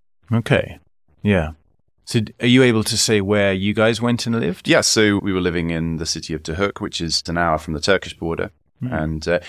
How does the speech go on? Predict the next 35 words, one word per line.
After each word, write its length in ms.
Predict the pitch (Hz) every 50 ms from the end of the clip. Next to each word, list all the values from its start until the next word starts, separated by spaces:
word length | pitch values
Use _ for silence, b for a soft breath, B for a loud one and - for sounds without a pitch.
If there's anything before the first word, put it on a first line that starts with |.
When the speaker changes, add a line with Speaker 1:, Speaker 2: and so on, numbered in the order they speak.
| B
Speaker 2:
it's 120 | B - -
quite 160 | - 226 208
easy 120 | 196 165
to 60 | 170 151
find 280 | - 175 156 147 131
in 100 | 117 117
terms 260 | 107 - 120 110 - 107
of 80 | 95
sort 120 | - 107 98
of 120 | 85 -
Bible 320 | - 104 104 107 104 101 101
knowledge, 320 | 101 95 95 95 95 90 - -
Bible 240 | - 90 87 90 92
atlas. 160 | - 98 -
Just 220 | - 107 - -
look 240 | 120 120 110 - - _ _
fifty 300 | _ - - - - 85
miles 440 | 85 85 87 85 85 82 80 80 -
north 240 | 98 95 85 82 -
of 100 | 82 78
Nineveh, 440 | 90 92 101 98 92 78 71 64 - - _ _ _ _ _ _
which 140 | - 98
Speaker 1:
Oh, 40 | 104
Speaker 2:
was 100 | 101 90
the, 160 | 87 92 98
Speaker 1:
wow. 60 | 92 85
Speaker 2:
the 80 | 90 90
capital 420 | - - 113 101 - - - 87
of 80 | 85 78
the 80 | 90 90
ancient, 640 | 87 76 - - - - 82 78 - 78 - - -
uh, 320 | 80 76 76 76 73 - - - -
Assyrian 400 | - - - 92 82 82 80 80
Empire. 380 | 78 76 - 73 69 71 80 - _ _ _
Speaker 1:
Yeah. 340 | 104 101 104 104 101 87 -